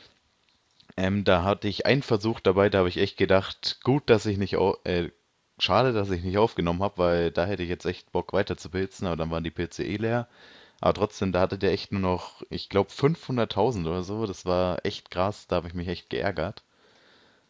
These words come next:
Aber ich hätt's dann nicht auf Band gema-, äh, gehabt, sondern nur ein Screenshot und das wär dann auch nicht so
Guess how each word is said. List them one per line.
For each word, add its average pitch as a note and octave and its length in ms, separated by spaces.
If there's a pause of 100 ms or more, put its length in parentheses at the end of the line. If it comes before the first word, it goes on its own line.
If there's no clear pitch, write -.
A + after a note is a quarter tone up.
(200)
Aber G#2 220
ich G2 140
hätt's - 240
dann G2+ 140
nicht G#2 200
auf F2 200
Band F#2+ 260
gema-, F2 360
äh, E2 140
gehabt, E2 360
sondern E2+ 260
nur F2 100
ein E2+ 80
Screenshot G2+ 680
und E2+ 180
das - 160
wär E2 80
dann C2+ 120
auch D2 100
nicht E2 160
so D#2 340